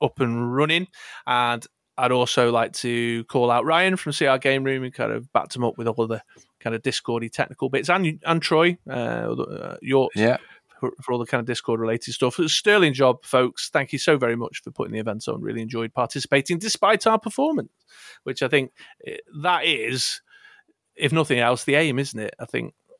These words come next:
Speaker 1: as a, certainly as a t-, a pair of tournament organisers ourselves, if you've got people who aren't doing very well but are still saying they're enjoying it, I think that's a,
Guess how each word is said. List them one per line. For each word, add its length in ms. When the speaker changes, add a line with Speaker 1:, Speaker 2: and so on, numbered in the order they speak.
Speaker 1:
as 180
a, 160
certainly 320
as 100
a 40
t-, 480
a 60
pair 180
of 60
tournament 340
organisers 520
ourselves, 580
if 120
you've 80
got 120
people 240
who 100
aren't 380
doing 220
very 220
well 340
but 100
are 80
still 260
saying 280
they're 100
enjoying 380
it, 120
I 60
think 240
that's 420
a, 140